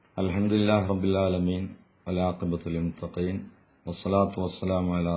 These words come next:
റസൂലിൽ അമീൻ വഅലാ ആലിഹി വസഹ്ബിഹി അജ്മഈൻ. രണ്ട് ദിവസങ്ങൾക്ക് മുമ്പ് ഓരോ മാസങ്ങളിലും അതാത് മാസങ്ങളിൽ വഫാത്തായ മഹാന്മാരെ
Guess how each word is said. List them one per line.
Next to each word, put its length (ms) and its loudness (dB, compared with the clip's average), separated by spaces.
റസൂലിൽ 560 -4
അമീൻ 220 0
വഅലാ 280 -4
ആലിഹി 180 -10
വസഹ്ബിഹി 460 -10
അജ്മഈൻ. 380 -14
രണ്ട് 240 8
ദിവസങ്ങൾക്ക് 560 6
മുമ്പ് 180 4
ഓരോ 160 6
മാസങ്ങളിലും 640 2
അതാത് 460 6
മാസങ്ങളിൽ 500 6
വഫാത്തായ 480 4
മഹാന്മാരെ 560 4